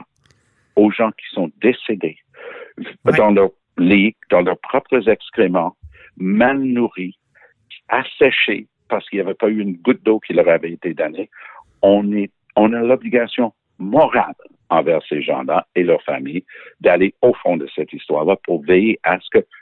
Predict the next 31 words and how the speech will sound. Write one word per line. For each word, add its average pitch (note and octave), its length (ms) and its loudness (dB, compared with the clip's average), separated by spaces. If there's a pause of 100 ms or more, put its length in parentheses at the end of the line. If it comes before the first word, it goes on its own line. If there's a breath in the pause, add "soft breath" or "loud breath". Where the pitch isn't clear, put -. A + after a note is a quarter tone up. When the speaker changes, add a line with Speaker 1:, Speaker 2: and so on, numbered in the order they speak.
(140)
Speaker 1:
jamais G2+ 460 2
plus - 200 -14 (580)
ça D#2 80 0
nous D2+ 200 -8
arrive D2 280 -2
un C#2+ 60 -10
truc - 200 -10
comme - 160 -10
ça D2 100 -2
au C2 100 -6
Québec. B2 280 -12 (140)
Speaker 2:
Dis-moi, C3 320 0
dans C#3 160 2
le A#2+ 60 2
Nord, D3 360 2
là, B2+ 260 0
en G#2 60 -4
fin A2+ 140 -6
de - 60 -10
semaine, C3+ 460 -2
euh, G#2 440 -4
toi, D#3 260 -4
Tom, D3+ 340 -2
est-ce A2 220 -6
que A2+ 320 -4
la A2 120 -4
famille A#2 280 -2
va B2 160 -4
se G#2+ 380 -8
réunir ? D3 460 -6 (600 soft breath)
Speaker 1:
Non. - 240 2